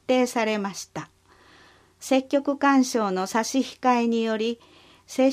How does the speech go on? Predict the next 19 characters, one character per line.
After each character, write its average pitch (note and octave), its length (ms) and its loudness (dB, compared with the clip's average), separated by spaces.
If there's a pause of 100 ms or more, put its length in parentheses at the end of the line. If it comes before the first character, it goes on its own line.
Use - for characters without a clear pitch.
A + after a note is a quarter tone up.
種 C#4 140 -2
機 C#4 220 -10
会 A3+ 340 0
を F#3 40 -2
逃 G#3 340 0
し - 100 -12
た G3 160 0
人 - 300 -6
へ F#3+ 140 -2
の F3+ 280 -6 (320)
キ A3+ 100 -4
ャ A#3 80 0
ッ B3+ 40 -10 (100)
チ C4+ 200 0
ア C4 80 6
ッ C4 40 0
プ C4+ 200 -4
接 C4 240 0
種、 F#3 360 -6